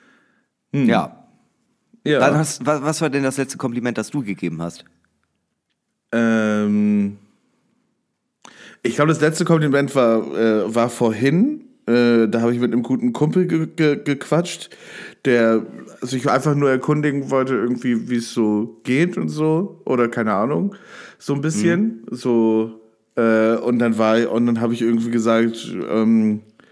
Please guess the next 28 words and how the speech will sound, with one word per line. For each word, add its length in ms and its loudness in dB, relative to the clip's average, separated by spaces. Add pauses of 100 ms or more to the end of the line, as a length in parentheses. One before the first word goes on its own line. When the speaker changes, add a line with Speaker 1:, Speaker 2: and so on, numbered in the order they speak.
(520)
Speaker 1:
ja, 180 2
irgendwie, 360 2
äh, 440 2
voll 280 2
nett, 180 2
dass 140 -2
du 80 2
an 100 4
mich 140 0
gedacht 340 0
hast 200 -2
und 60 0
das 140 -2
war 80 2
voll 200 0
das 120 0
schöne 280 2
Gespräch. 640 0
Äh, 340 0
hat 140 -2
richtig 260 -2
gut 180 0
getan, 320 2
mit 120 0
dir 120 2
zu 160 -4
reden 340 2
und 300 -2